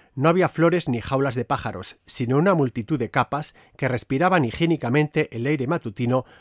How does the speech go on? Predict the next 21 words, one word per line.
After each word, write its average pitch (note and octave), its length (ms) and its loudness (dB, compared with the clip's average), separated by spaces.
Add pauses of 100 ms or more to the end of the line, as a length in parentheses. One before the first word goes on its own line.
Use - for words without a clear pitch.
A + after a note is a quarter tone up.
(280)
por B2+ 180 0
entre A#2 280 0
los A#2+ 160 -4
agujeros D3+ 480 0
de B2+ 100 -4
sus A2+ 180 -8
remiendos C3 560 0
y B2 120 -6
apolilladuras. F#2 840 -12 (760)
Tras C3 240 -4
los B2+ 180 -4
vidrios D3 600 -4 (220)
pendía D3+ 500 2
una C#3 220 2
mugrienta A#2+ 500 -2
cortineja. F#2+ 680 -12 (680)
Observé E3 500 0
que E3+ 120 -4
una F3 180 4
mano D3+ 340 4
apartó B2 580 -4